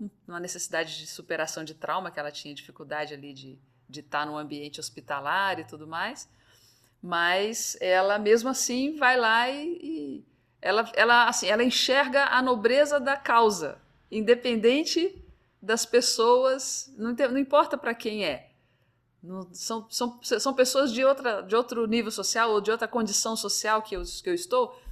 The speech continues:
não é isso que tá em questão. O que tá em questão é ajudar pessoas, tem pessoas precisando de ter, receber essa ajuda, né?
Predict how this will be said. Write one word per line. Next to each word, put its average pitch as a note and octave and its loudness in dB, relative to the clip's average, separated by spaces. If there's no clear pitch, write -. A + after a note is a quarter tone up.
não A3 -2
é C#4+ 4
isso D4 2
que A3+ -8
tá G3 -4
em F#3+ -8
questão. E3+ -8
O - -20
que - -20
tá F3 -10
em F#3 -10
questão G#3 -4
é C4+ -6
ajudar A#3 0
pessoas, F4 -2
tem A3+ -6
pessoas A3 -4
precisando C4 -8
de A3 -12
ter, F#3 -10
receber F3 -12
essa D#3+ -12
ajuda, C#3 -16
né? E3+ -20